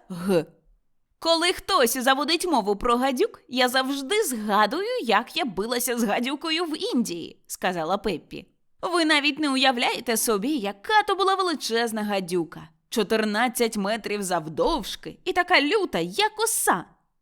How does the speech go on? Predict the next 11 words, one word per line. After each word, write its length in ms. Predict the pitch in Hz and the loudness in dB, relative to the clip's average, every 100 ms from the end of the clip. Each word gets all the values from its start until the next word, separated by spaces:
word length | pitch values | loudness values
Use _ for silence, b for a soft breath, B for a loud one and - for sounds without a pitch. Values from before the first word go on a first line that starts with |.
| _ | _
Кожного 560 | - 427 381 349 339 349 | 2 4 4 4 4 4
дня 320 | 302 392 277 | 2 4 4
вона 240 | 240 247 | 6 2
пожирала 640 | 233 233 220 254 294 247 233 | 2 0 2 2 4 4 0
п'ятеро 680 | 190 175 180 190 180 180 | -2 2 4 4 0 0
індійців 720 | 185 185 165 226 320 233 190 175 - | 0 -2 -4 -4 -4 -4 -8 -8 -2
і 160 | 370 | 0
ще 380 | 240 - - 381 | 0 -2 4 4
двох 400 | 196 175 180 - | 2 0 -2 0
на 120 | 170 | -2
закуску, 720 | 185 330 226 226 - - 202 | 2 2 2 -2 -4 -4 -4